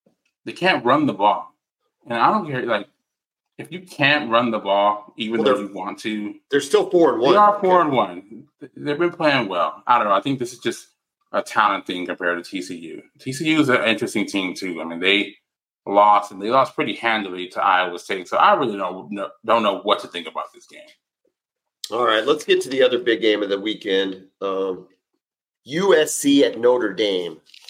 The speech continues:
Speaker 2: Now, uh, this would have been bigger if Notre Dame would have held on and beat, um,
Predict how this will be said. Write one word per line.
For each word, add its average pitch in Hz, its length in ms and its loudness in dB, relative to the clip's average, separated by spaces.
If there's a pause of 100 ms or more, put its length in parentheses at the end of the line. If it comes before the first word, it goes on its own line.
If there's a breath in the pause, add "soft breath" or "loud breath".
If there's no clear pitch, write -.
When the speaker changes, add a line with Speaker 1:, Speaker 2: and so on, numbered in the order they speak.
(300 loud breath)
Speaker 2:
Now, 117 460 0 (140)
uh, 110 500 0 (180)
this 117 260 -10
would 160 100 4
have 135 80 -2
been 123 220 2
bigger 135 320 6
if 120 100 -2
Notre 120 220 4
Dame 113 320 4
would 107 100 4
have 98 120 -4
held 113 200 4
on 107 320 4
and 95 360 -6 (220)
beat, 110 380 -6
um, 92 480 -2